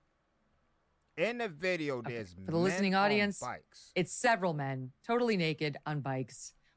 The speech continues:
Speaker 2: waving. Oh, they wear helmets, though. <laughs> They cover that head. <laughs> Waving. And this would be kind of funny if you didn't see many children.
Speaker 1: And I'm telling you, she's not kidding.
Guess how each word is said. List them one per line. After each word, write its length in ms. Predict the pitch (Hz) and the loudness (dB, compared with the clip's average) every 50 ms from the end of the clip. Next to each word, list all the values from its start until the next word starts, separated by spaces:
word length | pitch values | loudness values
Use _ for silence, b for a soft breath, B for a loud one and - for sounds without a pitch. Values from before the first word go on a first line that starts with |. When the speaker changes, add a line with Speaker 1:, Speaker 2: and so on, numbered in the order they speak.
| _ - | _ -6
Speaker 2:
waving. 800 | - 147 180 220 233 247 247 247 220 226 240 233 226 220 214 202 - | -2 2 4 6 6 6 4 4 2 2 2 4 4 2 0 0 0
Oh, 80 | - 311 | 2 2
they 120 | 294 269 | 4 4
wear 140 | 247 262 269 | 4 4 2
helmets, 400 | 226 202 220 214 185 160 - - - | 4 4 2 2 2 0 -4 -4 -6
though. 220 | 147 139 143 139 - _ _ _ - | -4 -4 -4 -4 -8 _ _ _ -6
<laughs> 80 | 190 B B B B B B B - | -6 B B B B B B B -2
They 100 | 311 294 | 0 2
cover 240 | - 311 320 277 233 | 4 4 4 4 4
that 200 | 226 226 220 165 | 4 4 2 2
head. 260 | 151 147 147 147 143 _ _ _ _ _ _ _ - 302 - _ _ _ _ - - - | -2 -4 -4 -6 -8 _ _ _ _ _ _ _ -10 -10 -10 _ _ _ _ -8 -8 -6
<laughs> 920 | - - - - _ - 349 - - - 370 392 370 359 339 320 269 180 | -4 -6 -6 -4 _ -6 -6 -6 -4 -6 -4 -2 -2 -2 -2 -2 -4 -6
Waving. 680 | - 233 240 311 320 330 320 269 320 302 302 311 311 - _ _ _ _ _ _ _ _ _ _ _ - | -4 -2 0 2 2 2 2 2 0 0 -2 -4 -6 -10 _ _ _ _ _ _ _ _ _ _ _ 0
And 120 | 285 294 | 2 4
this 160 | 302 320 - 262 | 4 2 2 2
would 200 | 262 359 349 285 | 2 2 2 2
be 100 | 320 294 | 0 0
kind 220 | - 277 285 277 | 2 0 0 0
of 60 | - | 0
funny 220 | - 240 240 240 233 - | 0 0 2 2 0 0
if 100 | - 175 | -2 0
you 80 | 214 214 | 0 0
didn't 220 | 214 214 220 208 | 2 2 2 0
see 440 | - - - 196 190 190 190 185 180 - _ _ _ _ _ _ - | -2 -4 -2 0 2 2 2 0 -2 -6 _ _ _ _ _ _ 2
many 360 | 175 190 247 320 349 359 330 | 4 6 6 6 4 2 0
children. 640 | - - - 254 240 214 180 139 135 127 131 151 156 - _ _ _ _ _ _ _ _ _ _ _ _ _ _ _ _ _ _ _ _ _ _ _ - | 0 0 2 2 2 2 2 -2 -4 -6 -6 -8 -8 -12 _ _ _ _ _ _ _ _ _ _ _ _ _ _ _ _ _ _ _ _ _ _ _ -8
Speaker 1:
And 200 | - 226 220 190 | -4 -2 0 2
I'm 180 | 196 233 247 214 | 2 2 2 2
telling 360 | - - 233 233 233 220 180 | 4 6 6 8 8 6 4
you, 100 | 151 143 | 2 0
she's 240 | - - 165 131 123 | 0 -2 -4 -4 -2
not 240 | 160 170 156 151 - | 0 0 0 0 -2
kidding. 300 | - 175 143 107 85 | -2 -4 -4 -4 -6